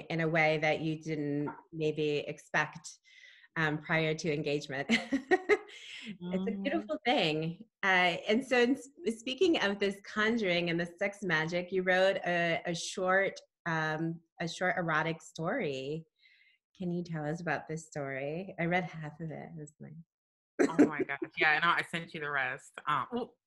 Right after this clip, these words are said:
Speaker 2: hopefully, sorry, just 'cause you're Ingrid. Um, <laughs> but yeah, um, it's, uh, yeah, so I was hit up by Autostraddle to write a piece of erotica, and Autostraddle is, like, so dope. Like, they're bla-,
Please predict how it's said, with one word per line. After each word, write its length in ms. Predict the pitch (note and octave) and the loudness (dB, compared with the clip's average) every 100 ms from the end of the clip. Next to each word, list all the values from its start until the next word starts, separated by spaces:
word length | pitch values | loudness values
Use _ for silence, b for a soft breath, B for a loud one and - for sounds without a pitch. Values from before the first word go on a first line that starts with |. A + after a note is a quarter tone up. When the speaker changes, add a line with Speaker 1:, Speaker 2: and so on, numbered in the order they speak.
| - | -18
Speaker 2:
hopefully, 540 | E3 - C3 A#2+ D3+ - _ | -18 -14 -12 -12 -12 -18 _
sorry, 320 | - - - - - | -10 -10 -10 -16 -8
just 140 | F3+ - | -8 -8
'cause 120 | E3+ C#3+ | -10 -8
you're 160 | B2+ | -8
Ingrid. 380 | B2+ B2 D#2 - - b b - | -10 -10 -12 -14 -20 b b 4
Um, 240 | F3 F#3+ | 8 8
<laughs> 340 | F#3+ - D4 B B B - | 6 6 4 B B B 0
but 280 | F3 G#3 G3+ | 4 4 8
yeah, 400 | B3 A3+ G3 E3 | 8 10 8 8
um, 460 | F#3 F#3 F3+ E3+ - | 8 8 8 4 0
it's, 680 | G3 G3+ G#3 G3+ G3 - - - | 4 6 6 4 0 -12 -18 -4
uh, 800 | F3+ F#3+ F#3+ F#3 F#3 F#3 F3+ F3+ - - | 4 6 8 6 6 6 4 4 0 -4
yeah, 500 | E3+ B3+ D4+ G#3+ E3+ | -4 4 8 8 6
so 300 | - A3+ A3 | 2 2 4
I 120 | F3+ G#3 | 6 4
was 220 | A#3+ - | 2 -2
hit 140 | G3 | 0
up 160 | G3 - | 0 2
by 180 | E3+ D#3+ C#3+ | 2 2 0
Autostraddle 840 | C#3+ E3+ F#3+ G#3 G#3 A3 A3+ A3+ - B B B - | -2 -4 -8 -6 -6 -6 -8 -10 -12 B B B -8
to 100 | G3 | -2
write 340 | E3+ D#3+ D#3 - | 4 4 4 0
a 100 | D3+ - | -8 -8
piece 260 | E3 D#3+ D#3+ _ _ - - | -10 -10 -12 _ _ -16 -8
of 80 | D#3+ | -6
erotica, 460 | D3+ D3+ B2+ D#3 | -2 0 0 2
and 120 | F3 E3 | 0 2
Autostraddle 640 | E3 A3+ A#3 G#3+ G3 D3+ | 4 2 2 0 2 -2
is, 120 | D#3+ | -6
like, 180 | C#3 C3 | -8 -10
so 280 | - - E3 | -10 -8 -6
dope. 280 | D3+ C3+ B2+ | -4 -4 -4
Like, 240 | C#3+ C3+ D3 | -4 -6 -4
they're 440 | D3+ D3+ C#3+ D3 - | -2 2 2 0 -2
bla-, 180 | C#3+ | -2